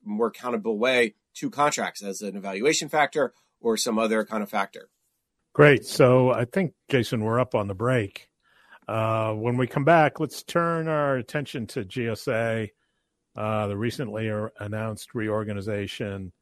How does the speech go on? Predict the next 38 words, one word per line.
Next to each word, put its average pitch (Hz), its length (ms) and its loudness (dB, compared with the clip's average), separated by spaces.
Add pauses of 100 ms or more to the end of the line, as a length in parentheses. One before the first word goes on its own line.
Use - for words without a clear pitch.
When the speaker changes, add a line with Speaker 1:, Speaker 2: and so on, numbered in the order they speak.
(480)
Speaker 2:
what 104 440 -2
your 110 140 0
impressions 107 580 -2
are, 104 300 0
what 101 260 -4
you're 117 100 -2
hearing 104 440 -4
on 101 100 -6
the 92 80 -8
street 143 380 2
about 131 320 4
it, 135 180 0 (540)
and 107 280 -6
then 110 160 -6
we 107 100 -6
can 117 140 -6
move 107 220 -4
into 98 220 -10
some 107 180 -8
other 104 300 -2
G 98 200 -8
S 92 140 -8
A 107 100 -4
related 95 380 -4
topics 92 540 -6
moving 90 240 -12
forward. 92 400 -2 (460)
My 123 200 4
guest 135 340 2
today 165 380 4 (100)
is 101 720 -4
Jason 107 640 -6 (140)
Miller. 160 280 4
He 120 120 2
is 95 100 -4
the 98 80 -6
executive 101 460 -4
editor 151 480 2